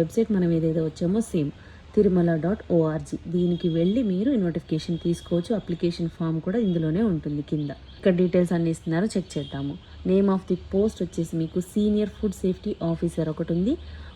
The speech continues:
ఫుడ్ సేఫ్టీ ఆఫీసర్, రెండు రకాల పోస్టులు ఇస్తున్నారు. రెండు కూడా కాంట్రాక్ట్ బేసిస్‌లోనేనండి. అయితే మీకు టూ ఇయర్స్ పాటు ఉంటుంది. ఆ తర్వాత చూడండి, ఫస్ట్ టూ ఇయర్స్ ఇస్తారు మీ వర్క్ని బట్టి. తర్వాత చూడండి ఎక్స్‌టెండ్ చేయొచ్చు every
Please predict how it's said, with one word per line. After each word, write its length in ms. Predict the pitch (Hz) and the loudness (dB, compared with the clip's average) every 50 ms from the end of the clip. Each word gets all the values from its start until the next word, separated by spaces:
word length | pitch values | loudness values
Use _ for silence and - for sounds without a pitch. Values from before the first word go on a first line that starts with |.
| - - - | -20 -12 -2
ఫుడ్ 260 | - 240 233 214 202 - - | 0 2 2 2 0 0 2
సేఫ్టీ 360 | 214 196 180 - - 214 202 - - 156 | 2 2 2 0 -2 -2 -2 -2 -2 -4
ఆఫీసర్, 400 | 160 151 160 156 - - 147 143 - - - - 185 | -4 -4 -4 -6 -4 -6 -8 -8 -8 -12 -4 0 2
రెండు 200 | 196 196 196 185 185 | 4 4 4 4 2
రకాల 280 | 170 - 180 190 233 247 - | 0 0 0 0 0 0 2
పోస్టులు 360 | 220 180 165 165 - 175 160 160 | 2 0 0 0 -2 -4 -6 -6
ఇస్తున్నారు. 360 | - - 185 170 170 196 226 220 175 190 | -4 -4 -2 0 0 2 2 2 2 2
రెండు 280 | 190 196 202 208 247 240 226 - - | 2 2 4 6 4 4 4 2 0
కూడా 200 | 180 175 202 208 - - | -2 0 0 -2 -2 -2
కాంట్రాక్ట్ 420 | 170 160 160 156 170 170 156 151 151 | -2 -2 -2 0 -2 -2 -2 -2 -4
బేసిస్‌లోనేనండి. 920 | 160 156 - - 156 - - 170 160 156 156 156 156 156 156 160 175 247 339 415 - - - - - - - - - - 190 190 | -4 -4 -4 -6 -10 -8 -4 -4 -4 -2 -2 -2 -2 -2 -4 -2 0 0 -2 -2 -6 -12 -20 -20 -20 -20 -20 -18 -8 -2 0 0
అయితే 220 | 190 - 220 214 202 196 190 | 0 2 2 2 4 4 4
మీకు 340 | 196 208 196 - - 180 175 175 185 - - - - | 4 2 0 -2 -2 -2 0 0 -2 -4 -8 -2 2
టూ 80 | 226 214 214 190 | 4 6 6 6
ఇయర్స్ 200 | 190 190 185 - - - | 6 4 2 0 -4 0
పాటు 180 | 170 165 165 - 214 196 175 | 0 0 2 2 2 2 2
ఉంటుంది. 360 | 170 165 180 170 170 196 254 - - 170 175 | 2 2 0 0 0 0 -2 -2 0 0 0
ఆ 20 | 180 180 - 185 | 0 0 0 0
తర్వాత 320 | 170 175 185 196 185 185 180 165 - | 0 2 2 0 0 -2 -4 -4 -2
చూడండి, 360 | 190 185 190 196 208 220 277 339 - - - - - 196 - | -2 0 0 0 0 -2 -2 -4 -6 -10 -18 -12 -10 -4 -4
ఫస్ట్ 260 | 196 190 - - - 220 - - | -4 -4 -4 -6 -8 -6 0 4
టూ 80 | 208 208 208 190 | 4 6 6 6
ఇయర్స్ 200 | 196 190 190 - 196 175 | 4 4 2 0 -6 -6
ఇస్తారు 400 | - - - 180 180 196 240 311 427 453 - - - - - 180 190 | -4 -2 0 2 4 4 4 4 2 0 -4 -14 -10 -2 0 2 4
మీ 100 | 208 220 226 233 226 202 190 | 4 6 6 4 4 4 2
వర్క్ని 360 | 175 175 - - 190 185 175 170 | 2 0 0 0 2 2 4 2
బట్టి. 300 | 170 160 - - 202 185 151 - - - - - - - | 2 0 2 0 0 0 0 -2 -10 -20 -18 -10 -4 0
తర్వాత 240 | 190 185 185 190 190 - | 2 4 4 2 2 0
చూడండి 300 | 196 185 190 202 208 196 | 0 0 0 0 0 0
ఎక్స్‌టెండ్ 320 | 190 - - - 196 185 170 - | -2 -2 0 0 2 2 2 2
చేయొచ్చు 260 | 165 160 156 - 170 165 | 0 0 0 0 0 0
every 200 | 156 165 170 | 2 4 4